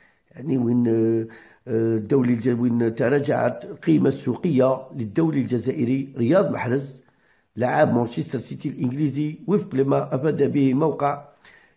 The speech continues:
يعني ماركات المختصة في، آه، في أسعار سوق التحويلات اللاعبين،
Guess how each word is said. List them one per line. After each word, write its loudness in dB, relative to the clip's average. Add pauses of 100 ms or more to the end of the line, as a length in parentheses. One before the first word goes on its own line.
(100)
يعني 2
ماركات 2
المختصة -2
في، -6
آه، 2
في -6
أسعار 0
سوق -2
التحويلات 0
اللاعبين، 0